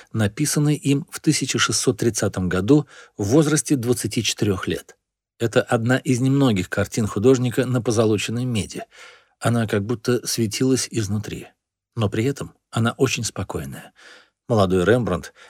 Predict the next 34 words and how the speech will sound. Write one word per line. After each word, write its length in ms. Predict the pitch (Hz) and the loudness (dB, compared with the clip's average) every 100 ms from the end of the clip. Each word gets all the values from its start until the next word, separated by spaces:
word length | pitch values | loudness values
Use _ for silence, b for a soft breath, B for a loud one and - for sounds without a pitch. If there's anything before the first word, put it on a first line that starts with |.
| B | B
одет 380 | - 107 139 - | -2 4 4 2
в 80 | - | -2
темный 320 | - 127 113 | 2 2 0
плащ 340 | 104 131 139 | -2 -2 -2
и 140 | - 123 | -4 -6
коричневый 560 | 117 117 123 - 120 | -2 -2 -2 -2 -2
берет, 480 | 110 113 98 87 - B B B | -2 -2 -6 -8 -14 B B B
а 80 | 107 | -2
на 120 | 107 | 2
его 200 | 101 95 | 2 2
лице 360 | 92 90 - 151 | 0 -2 0 -2
полуулыбка, 840 | - 123 117 110 92 71 - - - b b | 0 0 2 2 2 -2 -4 -10 -10 b b
такая 320 | - 101 131 117 | -6 2 4 4
же 100 | 110 | 2
манящая 720 | 104 98 123 131 - 123 123 | 2 2 0 -2 -2 -2 -2
и 120 | - | -2
таинственная, 680 | 104 104 139 - 139 135 123 | 0 0 0 -2 0 0 0
как 240 | 123 113 | -2 -2
у 60 | 143 | -2
Моны 260 | 117 98 | 0 0
Лизы. 400 | 92 87 - - - _ _ _ _ _ _ | 0 -2 -4 -8 -14 _ _ _ _ _ _
Этот 360 | 147 156 165 - | 0 2 2 2
автопортрет 680 | 127 - - 117 104 147 147 | -2 0 -2 -2 0 0 0
когда-то 400 | - 113 131 135 | 0 0 2 2
был 160 | 120 117 | 2 2
главным 480 | 101 123 135 135 131 | 4 4 4 0 -2
экспонатом 560 | 110 - 104 120 127 117 | -6 -2 -2 -2 -2 -4
коллекции 680 | - 101 123 - 131 123 B B B | -4 -2 -2 -2 0 0 B B B
в 80 | |
Шведском 540 | - 123 135 - 139 139 | -2 2 2 2 -4 -2
национальном 580 | 135 - 113 113 110 113 | 0 0 0 0 0 0
музее 320 | 113 90 92 | 0 0 -2
в 80 | 87 | -2
Стокгольме, 640 | - 98 - 69 65 | -4 -4 -4 -8 -12